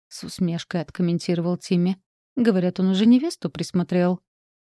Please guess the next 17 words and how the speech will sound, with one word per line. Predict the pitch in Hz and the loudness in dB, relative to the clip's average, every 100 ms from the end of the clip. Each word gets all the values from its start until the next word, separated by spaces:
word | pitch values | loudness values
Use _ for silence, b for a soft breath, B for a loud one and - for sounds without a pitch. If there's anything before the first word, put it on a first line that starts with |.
| _ _ _ _ - | _ _ _ _ -14
Последняя | 160 - 175 185 208 175 | -12 -4 -2 0 2 0
фраза, | - 175 180 165 - - | -2 -4 -4 -4 -10 -10
как | 196 - | -6 -2
удар | 180 170 170 | 0 -2 -4
клинка | 185 185 180 - 165 | 0 0 0 -2 -8
в | - | -10
спину. | - 185 175 185 _ _ _ _ | -6 -2 0 -2 _ _ _ _
Алиса | 226 196 185 190 | -4 -4 -2 -2
затаила | 170 - 180 180 185 | -2 -4 -2 0 0
дыхание, | 180 185 185 180 190 233 - | -2 -4 -2 -2 -2 -4 0
мысленно | 208 208 180 - 190 196 - | 4 6 4 0 0 0 2
умоляя | 214 202 180 175 | 2 2 2 -2
Тимми | - 196 185 | 0 0 2
заткнуться, | 165 175 - 233 254 196 - | 0 -4 2 6 6 6 0
но | 170 | -2
мальчишка | 170 165 - 180 - 190 | 0 -4 -6 -10 -8 -8
продолжил. | - 226 196 170 170 175 | -4 -2 -2 -2 -2 -2